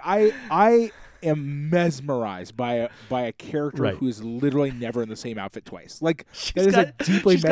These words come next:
Speaker 1: mesmerizing
Speaker 2: two
Speaker 1: feature.
Speaker 2: hats in the spare tire. <laughs>
Speaker 1: I love it.
Speaker 2: It's
Speaker 1: Like, I
Speaker 2: great.
Speaker 1: love, I, and, like, but here's the thing, right, is, like, she is a, in some ways, right, like, she's supposed to be an avatar of modern society, and, right,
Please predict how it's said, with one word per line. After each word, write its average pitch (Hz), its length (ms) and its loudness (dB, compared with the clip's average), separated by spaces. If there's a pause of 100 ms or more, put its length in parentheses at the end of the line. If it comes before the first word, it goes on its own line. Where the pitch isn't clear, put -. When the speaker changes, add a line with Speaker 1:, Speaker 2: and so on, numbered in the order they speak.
(120)
Speaker 1:
mesmerizing 277 200 6
Speaker 2:
two 262 80 8
Speaker 1:
feature. 220 140 4
Speaker 2:
hats 165 320 4
in 185 200 2
the 175 80 0
spare - 220 0
tire. - 520 -6
<laughs> 226 60 -2
Speaker 1:
I 180 220 -2
love 185 260 0
it. 120 120 -4 (560)
Speaker 2:
It's - 180 -8
Speaker 1:
Like, 180 340 4
I 175 100 -4
Speaker 2:
great. 185 160 2
Speaker 1:
love, 185 340 0 (160)
I, 175 240 0 (180)
and, 208 180 -4
like, 208 280 -6 (400)
but 214 160 0
here's 220 300 -4
the 233 60 -8
thing, 226 240 -4
right, 139 200 -2
is, 156 160 0
like, 180 200 -2 (120)
she 254 320 -6
is 240 180 -6
a, 180 300 0 (460)
in 165 160 -8
some 202 380 -4
ways, 190 280 0
right, 139 180 -2
like, 127 140 -8
she's 156 160 -10
supposed 151 240 -4
to 131 60 -14
be 139 100 -4
an 127 80 -10
avatar 110 540 -10
of 104 320 -12 (400)
modern 139 300 -2
society, 90 440 -14
and, 95 100 -14
right, 98 220 -12